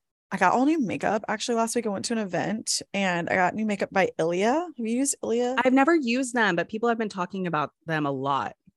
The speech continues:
Speaker 1: Yeah, it's, like, an all natural clean beauty. I'm, like, not sponsored. I love it.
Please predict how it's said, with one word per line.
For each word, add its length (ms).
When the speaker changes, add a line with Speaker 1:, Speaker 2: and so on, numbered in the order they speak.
Speaker 1:
Yeah, 240
it's, 100
like, 100
an 100
all 200
natural 440
clean 360
beauty. 340
I'm, 120
like, 240
not 560
sponsored. 400
I 60
love 240
it. 160